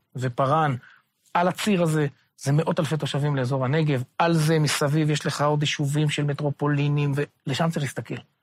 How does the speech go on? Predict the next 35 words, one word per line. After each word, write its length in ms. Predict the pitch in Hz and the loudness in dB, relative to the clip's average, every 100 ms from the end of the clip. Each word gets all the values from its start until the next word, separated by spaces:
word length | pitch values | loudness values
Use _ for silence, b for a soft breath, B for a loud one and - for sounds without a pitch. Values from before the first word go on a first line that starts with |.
| B B B B B | B B B B B
אגב, 180 | 151 165 | 0 2
בכל 160 | 170 175 | 2 2
העולם 160 | 156 | 2
זה 100 | 131 | -2
ככה 140 | - - | -6 -14
עובד. 120 | - _ _ - | -20 _ _ -10
אתה 140 | - 131 | -6 -2
פורס 320 | 147 139 123 | 0 -2 -2
רכבת, 460 | 113 220 254 - _ _ | -2 0 0 -4 _ _
ואחר 200 | 135 151 | -2 0
כך 160 | 147 151 | -2 -2
בונה 340 | 135 143 160 | 0 0 0
עליה 220 | 143 151 139 | 0 0 0
לאט 240 | 135 135 | -2 -2
לאט 180 | 131 127 - - | -4 -4 -8 -6
ערים 240 | 131 131 | -2 -2
ויישובים, 480 | 127 113 127 220 247 | -2 -4 -2 0 2
ולא 140 | 170 196 | 2 0
כמו 120 | 175 | 0
במדינת 240 | 175 190 | 2 0
ישראל, 200 | 185 220 | -2 -2
שקודם 280 | 160 180 180 | 0 0 2
זורקים 300 | 160 147 180 | 0 0 0
את 80 | 160 | 0
האנשים 260 | 151 139 165 | 0 0 -2
בסוף 260 | 160 165 | -2 -2
העולם 180 | 165 160 | 0 0
שמאלה, 320 | - 226 196 | 0 2 2
אחרי 160 | 151 165 | 2 0
זה 60 | |
סוגרים 300 | 147 147 160 | 0 0 0
להם 100 | 151 | 0
את 60 | 139 | -2
שדה 160 | 139 131 | -2 -2
דוב, 280 | 151 214 | 0 0